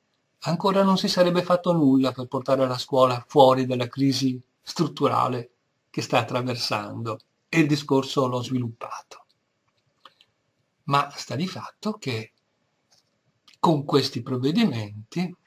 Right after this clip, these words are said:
si tampona, come al solito, una situazione esistente, si sistema un po' di personale nella scuola e si fa passare per riforma qualcosa che riforma non è. Quindi, insomma,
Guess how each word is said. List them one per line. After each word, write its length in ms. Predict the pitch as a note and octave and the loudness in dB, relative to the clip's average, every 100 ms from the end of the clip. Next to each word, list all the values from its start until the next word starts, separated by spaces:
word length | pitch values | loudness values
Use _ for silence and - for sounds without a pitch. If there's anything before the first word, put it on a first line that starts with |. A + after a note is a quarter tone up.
| _ _ _ _ _ - - | _ _ _ _ _ -20 -8
si 140 | A#3 - | -4 2
tampona, 640 | A3+ G#3+ D4 A#3+ A#2 A#2 | 2 2 0 0 -2 -2
come 220 | D3 C#3+ | -2 -2
al 40 | D3 | 0
solito, 420 | D#3 C3+ C3 C3+ | 4 4 4 -2
una 120 | B2+ | -4
situazione 560 | - B2+ C3+ C#3+ B2+ A#2 | -6 -8 -6 -2 -2 -2
esistente, 880 | C#3+ - - A#2 A2+ A2+ - G3+ - _ _ - | -6 -10 -8 -8 -8 -10 -6 -8 -8 _ _ -4
si 160 | F#3+ | -2
sistema 560 | - E3+ - E3+ D#3 C3+ | 0 -2 4 6 6 4
un 120 | B2+ | 2
po' 160 | B2+ C3+ | 4 2
di 120 | B2+ | 2
personale 640 | C3 - C#3 C#3 C3+ A#2+ | -4 -4 -2 0 0 0
nella 260 | B2 D#3 A#3+ | -2 -4 -6
scuola 520 | - G#2 - - - _ _ _ - | -8 -12 -12 -18 -20 _ _ _ -4
e 120 | G3 | 0
si 120 | A3+ | 2
fa 140 | G3+ F3+ | 2 2
passare 480 | E3 - C#3+ C3 | 2 2 4 2
per 160 | A#2+ C3 | 0 -2
riforma 640 | F#3 F3+ G#2+ - C3+ C#3 - _ _ _ _ - | -2 -4 -10 -8 -8 -8 -10 _ _ _ _ -8
qualcosa 500 | - C#3+ A3+ G3 F#3 | -4 2 4 4 2
che 400 | D#3 D3 C#3+ - _ _ _ _ _ - - | 2 2 2 -6 _ _ _ _ _ -16 -8
riforma 580 | C#3+ D3 F3+ E3+ D3 | -8 -2 0 2 2
non 200 | C#3 C3+ | 2 2
è. 280 | A3 - - _ _ _ _ _ - | 0 -2 -8 _ _ _ _ _ -6
Quindi, 240 | G#3+ F3 | 0 2
insomma, 600 | E3 - D3+ D3+ C#3 B2 | 2 4 6 6 6 4